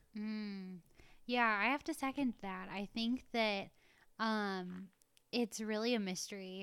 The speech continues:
how far they're gonna go and just kind of setting him up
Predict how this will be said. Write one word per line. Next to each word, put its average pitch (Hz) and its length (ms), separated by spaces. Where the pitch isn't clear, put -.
how 202 160
far 196 240
they're 190 160
gonna 190 220
go 185 460
and 185 540
just 220 220
kind 208 180
of 202 100
setting 202 320
him 196 200
up 185 200